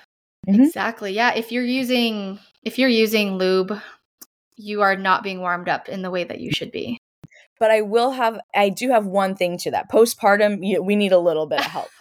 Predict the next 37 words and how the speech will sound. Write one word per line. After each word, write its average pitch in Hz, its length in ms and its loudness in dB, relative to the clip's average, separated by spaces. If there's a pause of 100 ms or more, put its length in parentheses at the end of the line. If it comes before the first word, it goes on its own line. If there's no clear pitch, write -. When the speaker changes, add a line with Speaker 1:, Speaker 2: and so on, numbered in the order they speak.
Speaker 1:
<laughs> - 0 -
Speaker 2:
<laughs> 392 1040 2 (480)
Speaker 1:
It's 247 220 6
dry, 247 460 8
like, 226 240 4
it's 240 120 -12
a 220 80 2
hard 311 160 2 (160)
desert. 202 460 2
If 233 140 2
you're, 240 180 4 (100)
especially 392 300 -2
if 294 60 -2
you're 240 160 0
breastfeeding, 185 760 -2 (320)
I 254 160 8
will 254 120 8
s-, - 220 -4
I 240 140 8
will 233 160 4
say 202 420 0
that, 175 260 2
like, 202 160 2
a 214 60 -2
little 226 260 0
bit 226 120 2
of 226 100 -4
coconut 202 460 2
oil 190 300 8
goes 185 180 6
a 180 80 4
long 165 400 0
way. 127 400 -6 (260)
But 220 140 2
yeah, 160 300 2 (100)
if 196 240 -2
you're, 202 380 -2